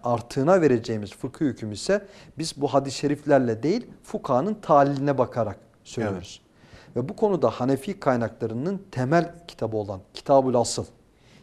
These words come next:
Speaker 1: yani İmam Muhammed'in altı esas kitabının birincisidir. Orada kedi artıyla alakalı, e, bir sual sual ediliyor, soru soruluyor kendisine. E, El-Cüvecani tarafından, e, kedinin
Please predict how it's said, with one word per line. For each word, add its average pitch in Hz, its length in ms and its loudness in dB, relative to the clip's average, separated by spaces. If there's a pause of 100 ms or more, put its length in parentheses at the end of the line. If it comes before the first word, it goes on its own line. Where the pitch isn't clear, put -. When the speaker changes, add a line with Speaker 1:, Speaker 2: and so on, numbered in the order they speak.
Speaker 1:
yani 113 300 -4
İmam 135 260 4
Muhammed'in 120 720 -4 (100)
altı 123 300 0
esas 117 340 -2
kitabının 143 540 -6
birincisidir. 120 600 -4 (460)
Orada 139 400 0 (160)
kedi 139 340 -2 (100)
artıyla 143 520 0
alakalı, 110 600 -4 (580)
e, 104 320 -8 (240)
bir 139 180 -6
sual 135 380 2
sual 107 420 -2
ediliyor, 104 380 -8 (220)
soru 113 260 -8
soruluyor 110 540 -10
kendisine. 107 520 -10 (500)
E, 113 60 -8
El-Cüvecani 117 840 -4
tarafından, 147 600 -6 (480)
e, 110 360 -4 (100)
kedinin 135 420 -4